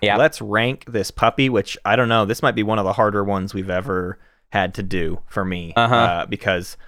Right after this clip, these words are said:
Speaker 2: I had some very genuine frustrations with it, but I don't know that that should, uh,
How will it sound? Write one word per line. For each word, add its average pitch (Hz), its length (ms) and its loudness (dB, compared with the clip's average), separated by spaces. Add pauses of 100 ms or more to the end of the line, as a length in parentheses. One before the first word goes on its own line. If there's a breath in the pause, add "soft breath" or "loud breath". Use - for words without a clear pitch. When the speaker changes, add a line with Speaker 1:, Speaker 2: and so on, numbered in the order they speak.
(200 soft breath)
Speaker 2:
I 107 100 4
had 131 220 4
some 127 160 0
very 127 280 4
genuine 143 420 0
frustrations 151 680 -2
with 127 220 2
it, 131 260 0 (320)
but 101 460 4 (420)
I 90 540 0
don't 101 160 -2
know 104 140 0
that 104 140 -10
that 101 340 0
should, 101 320 -2
uh, 95 320 0